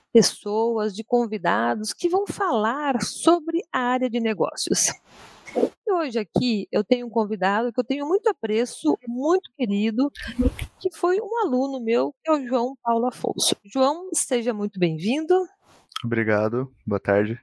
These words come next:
Speaker 2: tudo bem?
Speaker 1: O João foi nosso aluno no curso de administração aqui da Uninter,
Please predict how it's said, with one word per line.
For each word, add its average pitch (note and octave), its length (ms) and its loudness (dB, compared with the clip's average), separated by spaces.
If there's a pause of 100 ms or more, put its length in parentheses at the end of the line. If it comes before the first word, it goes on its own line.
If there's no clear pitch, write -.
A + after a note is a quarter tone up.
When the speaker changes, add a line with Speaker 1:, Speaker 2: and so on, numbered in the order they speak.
Speaker 2:
tudo A2 240 -2
bem? A2 180 4 (1400)
Speaker 1:
O G4+ 80 0
João G4 280 0
foi F#4+ 120 -4
nosso D#4 280 -2
aluno A#3 340 0
no A#3 100 0
curso A3+ 380 -4
de - 60 0
administração F#3+ 840 0
aqui F3+ 220 -4
da D3+ 140 2
Uninter, B3 600 0